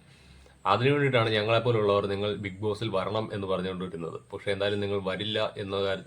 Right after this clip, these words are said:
ആ, ഈ തുടക്കത്തിൽ നിങ്ങൾ ഉണ്ടാവില്ല എന്ന കാര്യത്തിൽ തീരുമാനമായി. നിങ്ങളെ വിളിച്ചിട്ടില്ല എന്ന് നിങ്ങൾ പറഞ്ഞതിൻ്റെ അടിസ്ഥാനത്തിൽ. അങ്ങനെയാണെങ്കിൽ, ആ, വൈൽഡ് കാർഡ്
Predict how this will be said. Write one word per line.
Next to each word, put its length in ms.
ആ, 240
ഈ 440
തുടക്കത്തിൽ 440
നിങ്ങൾ 240
ഉണ്ടാവില്ല 480
എന്ന 260
കാര്യത്തിൽ 380
തീരുമാനമായി. 480
നിങ്ങളെ 260
വിളിച്ചിട്ടില്ല 500
എന്ന് 240
നിങ്ങൾ 240
പറഞ്ഞതിൻ്റെ 380
അടിസ്ഥാനത്തിൽ. 400
അങ്ങനെയാണെങ്കിൽ, 640
ആ, 260
വൈൽഡ് 420
കാർഡ് 380